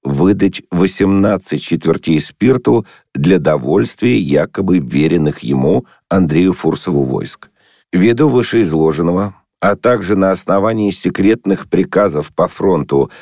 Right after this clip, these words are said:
за номерами двести сорок пять и семьсот восемьдесят три, Армком двадцать второй армии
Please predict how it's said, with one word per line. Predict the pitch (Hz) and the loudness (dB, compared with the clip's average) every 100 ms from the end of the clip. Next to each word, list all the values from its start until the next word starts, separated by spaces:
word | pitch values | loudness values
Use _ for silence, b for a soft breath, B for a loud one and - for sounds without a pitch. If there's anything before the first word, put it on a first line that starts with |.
| B B | B B
за | 80 95 | 0 2
номерами | 92 98 95 90 80 | 2 2 2 0 -2
двести | 67 82 104 - - | -2 0 2 0 -4
сорок | 80 - 90 80 - | -4 0 2 0 -2
пять | - 90 76 - | 0 0 0 -6
и | 76 | -6
семьсот | - 90 82 110 - - | -2 -2 0 0 -2 0
восемьдесят | 78 78 71 69 - 67 - | -2 0 -2 -4 -4 -6 -4
три, | 76 80 - b b - | -2 0 -2 b b -4
Армком | - 117 117 - 139 127 95 | 0 0 0 2 2 2 0
двадцать | 101 120 - 101 | 0 0 -2 -6
второй | - - 101 98 90 | -6 -2 2 2 0
армии | - 85 80 98 113 | 0 0 0 -2 -2